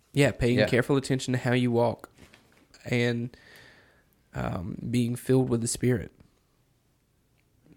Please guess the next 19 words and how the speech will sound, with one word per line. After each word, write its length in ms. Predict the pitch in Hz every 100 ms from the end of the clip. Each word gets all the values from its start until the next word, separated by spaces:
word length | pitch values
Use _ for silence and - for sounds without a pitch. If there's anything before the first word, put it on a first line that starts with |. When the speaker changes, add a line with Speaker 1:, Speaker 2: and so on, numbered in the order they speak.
| 127
Speaker 1:
building 380 | 127 123 131 135
one 140 | 135 131
another 340 | 131 127 120
up, 280 | 120 - - _ _ _ _ _ _ _ _ _ - 156
giving 300 | 135 120 127
thanks 320 | 127 135 127 -
always 680 | 123 127 127 123 123 120 - - - -
for 320 | - 123 123 -
everything 640 | 139 156 185 131 110 110 - -
to 120 | 82 120
Speaker 2:
Yeah. 60 |
Speaker 1:
God. 360 | 101 113 104 - - -
Speaker 2:
Give 180 | 95 95
thanks 320 | 87 85 -
for 240 | - 85 -
everything. 640 | 87 95 90 - - -
Speaker 1:
And 100 | 127
then 140 | 143
submitting 680 | 135 - 123 123 160 110